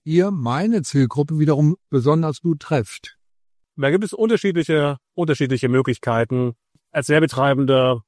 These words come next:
Speaker 2: wenn es dir um, äh, Kontakte zum Beispiel geht, also dass du, dass du eine bestimmte, bestimmte soziodemografische Zielgruppe, äh, äh, triffst, äh, du solltest deine Zielgruppe kennen und wissen, wen willst du erreichen, dann können wir das tatsächlich einfach,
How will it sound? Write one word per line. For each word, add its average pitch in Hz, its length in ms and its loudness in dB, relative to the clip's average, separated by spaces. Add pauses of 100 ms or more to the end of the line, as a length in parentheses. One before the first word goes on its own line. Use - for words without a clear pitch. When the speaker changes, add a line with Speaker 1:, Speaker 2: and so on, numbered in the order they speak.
(140)
Speaker 2:
wenn 123 180 -2
es 120 120 -4
dir 127 220 2
um, 123 260 0
äh, 117 180 0 (360)
Kontakte 160 540 -2
zum 139 180 -4
Beispiel 135 280 -4
geht, 127 180 -2
also 117 160 -2
dass 113 160 -4
du, 113 380 0
dass - 100 -4
du 139 60 -2
eine 123 100 0
bestimmte, 123 560 0 (280)
bestimmte 127 280 -2
soziodemografische 135 800 2
Zielgruppe, 127 720 2
äh, 127 720 -4
äh, 135 40 -6
triffst, - 540 -2
äh, 139 200 2
du 139 80 -2
solltest 147 240 0
deine 139 140 0
Zielgruppe 180 360 0
kennen 165 400 -6
und 135 180 -6
wissen, 131 340 -2 (340)
wen 135 280 2
willst 151 260 0
du 196 40 6
erreichen, 165 600 -2
dann 139 200 -2
können 147 180 2
wir 135 80 4
das 127 120 0
tatsächlich 131 460 -4
einfach, 127 400 -2